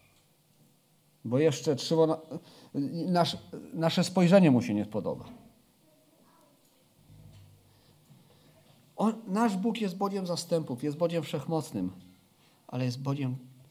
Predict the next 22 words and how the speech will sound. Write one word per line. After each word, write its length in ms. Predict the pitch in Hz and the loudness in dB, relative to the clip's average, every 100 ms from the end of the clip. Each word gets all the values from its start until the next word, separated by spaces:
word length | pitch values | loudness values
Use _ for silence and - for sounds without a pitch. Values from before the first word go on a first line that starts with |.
| _ - | _ -8
pełnym 260 | 143 147 147 | -4 -2 -2
miłosierdzia. 720 | 151 165 - 233 247 147 107 - - _ _ _ _ _ _ _ _ _ _ _ _ _ _ _ - - - - | -4 -6 -6 -6 -6 -8 -10 -14 -20 _ _ _ _ _ _ _ _ _ _ _ _ _ _ _ -20 -20 -20 -16
Gdyby 260 | 139 185 226 | -6 0 2
nie 120 | 214 | 2
to, 320 | 220 190 185 185 - - _ _ _ _ - | 0 0 0 -2 -10 -20 _ _ _ _ -12
to 100 | 131 | -8
dawno 280 | 160 160 | -6 -6
powinniśmy 360 | 135 143 127 139 | -4 -4 -4 -6
przestać 420 | 139 139 - - | -6 -8 -10 -12
istnieć. 400 | - - 123 - _ _ _ _ _ _ - - - - - - - _ _ _ - | -14 -14 -16 -18 _ _ _ _ _ _ -20 -20 -20 -20 -20 -20 -20 _ _ _ -14
Druga 240 | 185 202 | -2 2
Mojżeszowa, 440 | 214 196 180 214 202 | 2 2 0 0 0
trzydziesty 300 | 202 185 180 | 0 -6 -6
czwarty 360 | - 196 190 | -4 -4 -2
rozdział. 520 | 175 190 180 190 190 175 - - - - - - _ _ | -2 -2 0 2 2 0 -6 -18 -20 -20 -20 -20 _ _
O, 180 | - 147 | -2 0
i 140 | - 147 | 0 -2
nie 160 | 165 | -2
zapisałem 540 | 156 156 147 170 160 143 | -2 -6 -6 -4 -4 -4
sobie, 280 | 156 139 | -6 -6
który 320 | 131 151 139 120 | -6 -4 -2 -2
wiersz. 580 | 175 185 123 - - | 2 4 4 0 -6